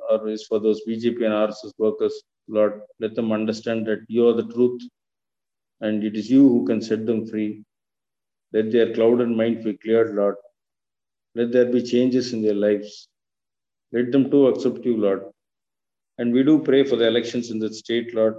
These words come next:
We pray that they will have a government where Christianity can be preached with all freedom, Lord. We pray that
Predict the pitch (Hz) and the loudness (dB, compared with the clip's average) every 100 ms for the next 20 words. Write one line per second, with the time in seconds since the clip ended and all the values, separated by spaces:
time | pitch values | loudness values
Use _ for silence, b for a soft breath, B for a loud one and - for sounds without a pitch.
0 | - _ - 104 110 113 123 123 120 110 | -10 _ -12 -10 -8 0 2 2 2 -2
1 | 107 - _ - 113 113 113 120 117 117 | -4 -12 _ -6 -4 -2 0 0 0 0
2 | 120 120 120 120 _ _ _ 113 117 113 | 2 0 -4 -14 _ _ _ 0 0 0
3 | 113 _ _ _ _ _ _ _ _ _ | -6 _ _ _ _ _ _ _ _ _
4 | _ _ _ _ 131 127 - 131 123 123 | _ _ _ _ -2 -2 0 0 0 -2
5 | 120 117 113 113 123 123 127 - - _ | -2 -2 -4 -2 0 -2 -4 -14 -18 _
6 | _ _ _ - 92 110 117 120 110 110 | _ _ _ -14 -2 2 4 2 0 -2
7 | 104 101 95 90 - _ _ _ _ _ | -2 0 0 0 -6 _ _ _ _ _
8 | _ _ _ _ _ _ _ _ _ _ | _ _ _ _ _ _ _ _ _ _
9 | 113 110 120 120 117 - - - - 113 | -6 -2 2 2 2 -4 -12 -18 -4 -2
10 | 110 110 | -2 -6